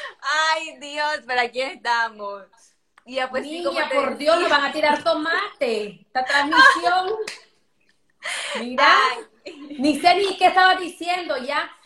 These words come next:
Speaker 2: Ah, no, ¿cómo no? O sea, ¿sabes qué es lo que me encanta? También que vos estás orgullosa de vos, de tu esfuerzo.
Speaker 1: Sí,
Speaker 2: Eso es lo
Speaker 1: sí.
Speaker 2: bueno, Berenice, eso es lo bueno cuando a uno le cuestan las cosas. Que vos decís, "Yo lo hice, yo me lo gané".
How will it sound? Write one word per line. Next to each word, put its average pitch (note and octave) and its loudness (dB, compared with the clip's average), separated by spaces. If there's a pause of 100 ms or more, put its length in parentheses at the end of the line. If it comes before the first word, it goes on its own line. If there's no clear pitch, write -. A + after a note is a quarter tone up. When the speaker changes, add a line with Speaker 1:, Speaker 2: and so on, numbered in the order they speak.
Speaker 2:
Ah, D#4+ -4
no, F4 -4
¿cómo E4+ -4
no? E4+ -2
O - -2
sea, - -6 (220)
¿sabes C4+ -2
qué G#4 -6
es G4 -4
lo G4+ -4
que G4+ -10
me G4+ -8
encanta? C#4+ -4
También E4 -6
que D#4 -6
vos C#4 -4
estás F#4+ -2
orgullosa F4+ -4
de F4+ -2
vos, A4 -2
de E4 -6
tu D#4+ -14
esfuerzo. C#4+ -2 (320)
Speaker 1:
Sí, C4+ 6
Speaker 2:
Eso G4 2
es G4 0
lo F#4+ 8
Speaker 1:
sí. F4+ 0
Speaker 2:
bueno, C4+ 4
Berenice, C4 -4 (200)
eso C#4+ -6
es E4+ -8
lo E4 2
bueno D#4 4
cuando C4 -2
a - 2
uno C4+ -4
le C#4+ -2
cuestan C#4 -6
las G3+ -8
cosas. C#4+ 4 (400)
Que B3+ 0
vos A#3+ 4
decís, A3+ -4
"Yo D4+ 6 (140)
lo D#4 8
hice, C4+ -2
yo D4+ 6
me E4 2
lo C#4+ 0
gané". B3 -4